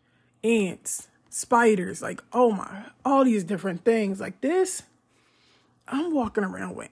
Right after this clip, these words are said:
ant spray all day long, spider spray, wasp spray for outside, just mosquito repellent. This is a big transition for a city girl like me,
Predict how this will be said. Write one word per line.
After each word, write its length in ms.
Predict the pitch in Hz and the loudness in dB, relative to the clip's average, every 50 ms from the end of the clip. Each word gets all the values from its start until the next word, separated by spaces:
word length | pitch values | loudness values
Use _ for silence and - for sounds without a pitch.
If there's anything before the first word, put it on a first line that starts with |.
| _ - | _ -6
ant 300 | 214 214 208 190 - - | -6 -4 -4 -6 -8 -8
spray 840 | - - - - 175 175 175 180 180 151 - - - - 190 208 196 | -8 -8 -8 -10 -10 -8 -8 -8 -10 -10 -12 -14 -14 -12 -10 -8 -8
all 200 | 190 180 - - | -8 -10 -10 -14
day 340 | - 190 214 196 180 180 175 | -8 -6 -6 -4 -4 -6 -8
long, 560 | 180 185 190 190 185 190 - - - - - | -10 -8 -8 -8 -8 -10 -12 -14 -14 -14 -10
spider 520 | - - - - 233 226 214 202 185 185 170 | -8 -8 -2 0 0 2 2 0 -2 -4 -6
spray, 540 | - - - - 196 - - - - - - - - - - | -10 -10 -8 -8 -8 -8 -8 -10 -14 -16 -16 -18 -16 -10 -2
wasp 380 | 208 208 202 196 190 - - | 2 2 2 2 2 -2 -6
spray 280 | - - 196 196 196 190 | -8 -6 -4 -2 -2 -2
for 160 | - - - | -2 -2 -2
outside, 760 | 180 202 190 - - - - 185 185 190 208 202 - - 202 | -2 -2 -4 -4 -4 -2 0 0 0 -2 -4 -6 -8 -8 -8
just 340 | 208 196 190 - - - - - - - - - _ | -8 -8 -8 -10 -12 -14 -18 -20 -20 -20 -20 -18 _
mosquito 520 | - 190 - - - - 269 269 247 214 202 | -10 -8 -8 -8 -2 4 6 6 8 6 6
repellent. 560 | 180 180 185 - 240 202 180 190 107 104 - - _ _ _ _ _ _ _ _ _ _ _ _ | 4 2 -2 0 0 0 0 -2 -6 -10 -14 -18 _ _ _ _ _ _ _ _ _ _ _ _
This 240 | - 427 453 - - | -2 -2 -2 0 0
is 60 | 240 | 2
a 60 | 233 | 2
big 300 | 196 170 240 240 240 - | 2 2 2 2 2 2
transition 580 | - - 240 226 214 202 226 415 - - 254 214 | 0 0 0 0 0 0 0 0 0 0 0 0
for 160 | - 214 208 | 2 2 2
a 60 | 208 | 2
city 220 | 202 - 226 202 202 | 0 0 -2 -2 -2
girl 220 | 165 175 190 180 | -2 -4 -4 -4
like 220 | 190 185 180 170 - | -4 -4 -6 -4 -2
me, 420 | 254 330 - - 170 180 - - | -2 -2 -2 -4 -8 -10 -12 -14